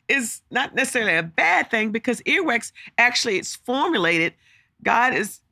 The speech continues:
fearfully and wonderfully made us. It's made in such a way where it keeps debris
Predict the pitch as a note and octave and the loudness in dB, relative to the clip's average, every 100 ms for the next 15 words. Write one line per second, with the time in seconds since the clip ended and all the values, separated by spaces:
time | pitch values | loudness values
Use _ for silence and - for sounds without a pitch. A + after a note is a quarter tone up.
0 | _ B3 C4 C4 C4 A3+ A#3 A3 A3 G#3+ | _ 0 0 0 0 2 0 0 -2 0
1 | A3 B3+ F#3+ - _ - F#3+ A3 A3+ - | 0 0 -2 -4 _ -6 -4 -2 -2 -2
2 | D#4+ F4 - - - _ _ - - - | -2 -2 -4 -12 -16 _ _ -20 -20 -4
3 | G#3+ G#3+ - - A#3+ A3 B3 G#3+ A3 G#3+ | -2 -2 -4 -2 -2 0 0 0 -2 0
4 | F#3+ - - D#4+ F4 - - _ - F#3+ | -4 -6 -6 -4 -4 -6 -14 _ -6 -4
5 | D#3+ F#3 A#3+ B3+ B3+ B3 | -2 -2 0 0 0 -2